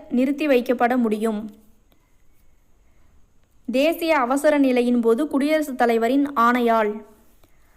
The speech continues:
நமது அடிப்படை கடமைகள் டேஸிடமிருந்து பெற்றோம்? ரஷ்ய அரசியலமைப்பு.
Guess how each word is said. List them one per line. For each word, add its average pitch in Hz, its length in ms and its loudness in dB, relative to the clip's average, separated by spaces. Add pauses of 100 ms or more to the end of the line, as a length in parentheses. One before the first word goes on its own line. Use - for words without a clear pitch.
(300)
நமது 277 340 2
அடிப்படை 311 500 2
கடமைகள் 269 520 0
டேஸிடமிருந்து 247 760 0
பெற்றோம்? 214 580 -4 (1700)
ரஷ்ய 262 460 0
அரசியலமைப்பு. 226 880 -2